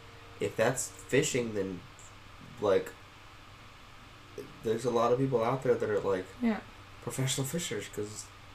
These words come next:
Speaker 1: it takes a lot more than one cast.
Speaker 2: Well, plus, I mean, you have a National Geographic photographer with you. They know that. They do time-lapse shots. You know?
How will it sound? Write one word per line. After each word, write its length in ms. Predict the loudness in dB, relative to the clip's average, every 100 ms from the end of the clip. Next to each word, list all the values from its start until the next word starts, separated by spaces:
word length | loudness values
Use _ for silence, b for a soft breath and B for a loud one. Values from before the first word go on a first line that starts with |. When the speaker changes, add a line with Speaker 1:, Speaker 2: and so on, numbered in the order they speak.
| -18 -18 -12 -8
Speaker 1:
it 120 | -4
takes 240 | -2 -2
a 40 | -2
lot 200 | -2 0
more 160 | 0
than 100 | 0
one 180 | 0 -2
cast. 560 | -2 -2 -4 -6 -10 -14 -16 B B
Speaker 2:
Well, 140 | 2 2
plus, 320 | 0 -6 -4
I 60 |
mean, 340 | -6 -6 -8 -2
you 120 | -2
have 220 | 0 -4 -2
a 140 | 0
National 440 | 2 0 0 -2 0
Geographic 600 | 2 2 2 0 0 -4
photographer 760 | -6 -4 2 2 2 -4 -6
with 240 | -6 -6 -4
you. 240 | -4 -6 -12 B B -20 0
They 180 | 6 8
know 680 | 10 8 8 6 4 2 0
that. 240 | -2 -2 -6 -16 -18 -4 4
They 180 | 6
do 440 | 6 4 4 6 2
time-lapse 760 | 0 -2 0 0 -2 -4 -4
shots. 640 | -4 -2 -2 -4 -8 -16 -16 -20 -20 -20 -18 -20 -20 -20 -20 -20 -20 -20 -6 4
You 120 | 6
know? 320 | 8 6